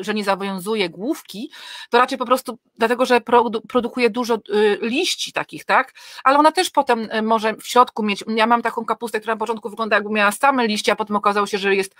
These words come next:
ciężki stożek w środku, takie ciężkie naprawdę te kapusty, że nie wiem. Em, ale jeżeli kwitną kapusty, to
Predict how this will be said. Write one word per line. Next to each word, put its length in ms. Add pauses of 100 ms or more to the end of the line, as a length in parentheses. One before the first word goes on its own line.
(280)
ciężki 440
stożek 520
w 80
środku, 440
takie 220
ciężkie 360
naprawdę 340
te 100
kapusty, 360
że 100
nie 140
wiem. 200 (520)
Em, 340 (160)
ale 200
jeżeli 220
kwitną 540
kapusty, 840
to 160